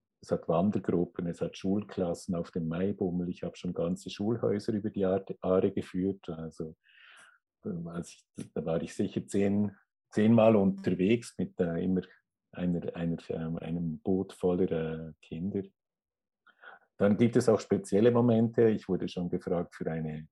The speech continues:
Beerdigung, also für eine Beisetzung. Da habe ich mit den Leuten dann, die haben dann, äh, die Asche in die Aare gestreut. Das darf man heute, wenn man niemanden stört dabei. Wurde angefragt für eine Taufe.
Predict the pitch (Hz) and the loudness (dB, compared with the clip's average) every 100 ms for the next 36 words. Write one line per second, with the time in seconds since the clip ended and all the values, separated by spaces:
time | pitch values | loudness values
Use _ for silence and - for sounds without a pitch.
0 | _ 73 76 90 107 - 117 101 104 110 | _ -6 -2 0 0 -2 -2 -2 -2 -6
1 | - - 92 - - - 78 - - - | -10 -16 -12 -8 -8 -8 -8 -8 -6 -6
2 | - - - 107 110 104 90 80 - - | -4 -6 -2 -4 -2 -4 -6 -6 -14 -18
3 | - _ _ _ - - _ 85 78 78 | -20 _ _ _ -14 -14 _ -8 -6 -6
4 | 78 76 85 - 85 78 78 80 76 78 | -6 -6 -6 -6 -6 -6 -6 -8 -10 -8
5 | 80 80 - - - 76 _ _ _ - | -8 -10 -12 -18 -20 -20 _ _ _ -8
6 | 80 98 - 95 - 78 76 98 113 117 | -6 -4 -4 -4 -4 -4 -4 -4 -2 -4
7 | - 113 101 110 110 - - _ - - | -2 0 0 0 -4 -6 -10 _ -8 -8
8 | - 101 98 95 - 95 82 82 82 82 | -6 -4 -4 -6 -6 -8 -6 -6 -6 -8
9 | 80 82 87 - - 95 110 110 110 104 | -8 -8 -8 -8 -6 -6 -6 -6 -4 -4
10 | 113 _ _ - - - - _ _ - | -6 _ _ -20 -20 -20 -20 _ _ 0
11 | 98 98 98 101 - 92 - 87 82 78 | 4 6 6 4 4 2 2 0 2 0
12 | - 78 87 127 - - 110 104 101 | -2 0 2 0 -2 4 4 4 0